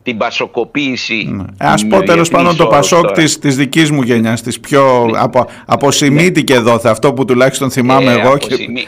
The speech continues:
Speaker 2: <laughs>
Speaker 1: αποσημίτηκε εδώ, ήταν πια σε, σε πλήρη, ε, αντίθεση, αν θέλετε, η άρνηση του,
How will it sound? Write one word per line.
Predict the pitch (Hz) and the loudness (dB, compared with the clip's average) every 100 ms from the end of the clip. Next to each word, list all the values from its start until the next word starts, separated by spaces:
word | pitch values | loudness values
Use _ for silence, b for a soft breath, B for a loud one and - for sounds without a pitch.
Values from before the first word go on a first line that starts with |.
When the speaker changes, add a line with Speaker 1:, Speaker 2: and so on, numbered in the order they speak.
| - | -6
Speaker 2:
<laughs> | 110 | -2
Speaker 1:
αποσημίτηκε | 123 117 113 143 190 190 156 | -2 -2 -6 -6 -8 -8 -8
εδώ, | 156 196 190 - | -4 -2 -2 -4
ήταν | 175 165 160 | -8 -8 -10
πια | - 165 160 156 | -10 -8 -6 -8
σε, | - - - 113 | -10 -14 -14 -16
σε | - 127 123 | -8 -6 -6
πλήρη, | - 147 160 160 147 135 b b b _ | -8 -12 -10 -8 -10 -14 b b b _
ε, | 127 117 - | -8 -8 -8
αντίθεση, | 113 107 101 110 151 156 131 120 - | -8 -8 -8 -8 -8 -6 -8 -8 -12
αν | 101 101 | -14 -8
θέλετε, | 131 143 143 139 | -8 -6 -8 -8
η | 143 127 131 139 | -6 -4 -2 -2
άρνηση | 156 147 143 135 147 143 b b b _ | -4 -8 -12 -12 -12 -14 b b b _
του, | 123 | -12